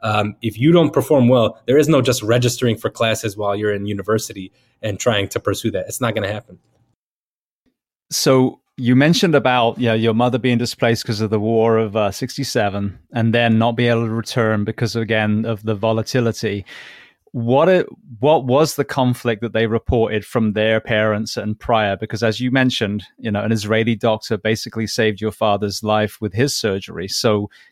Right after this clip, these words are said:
Speaker 2: kind of talk, talk to me about the historical conflict that you remember as a young boy.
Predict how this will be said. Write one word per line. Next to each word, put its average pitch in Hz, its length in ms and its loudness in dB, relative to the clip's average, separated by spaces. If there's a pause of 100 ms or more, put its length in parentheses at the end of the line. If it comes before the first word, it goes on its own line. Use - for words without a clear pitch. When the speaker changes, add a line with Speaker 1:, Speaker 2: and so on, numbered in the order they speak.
Speaker 2:
kind 131 160 2
of 117 160 -4
talk, 147 380 -2
talk 156 260 0
to - 80 -6
me 160 160 2
about 123 320 0
the 117 40 0
historical 117 840 0
conflict 113 580 -2
that 110 80 -4
you 107 140 -2
remember 107 400 2
as 101 120 -2
a 107 60 -8
young 101 260 -2
boy. 71 220 -10